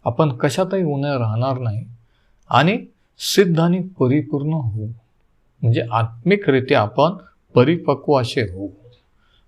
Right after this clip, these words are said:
म्हणून तिसरा पॉइंट, तिसरी गोष्ट, संकट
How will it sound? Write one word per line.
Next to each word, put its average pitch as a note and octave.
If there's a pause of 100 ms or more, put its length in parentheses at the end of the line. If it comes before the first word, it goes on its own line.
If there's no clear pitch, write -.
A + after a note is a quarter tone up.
म्हणून D#3
तिसरा -
पॉइंट, D3+
तिसरी C#3+
गोष्ट, C#3
संकट D#3+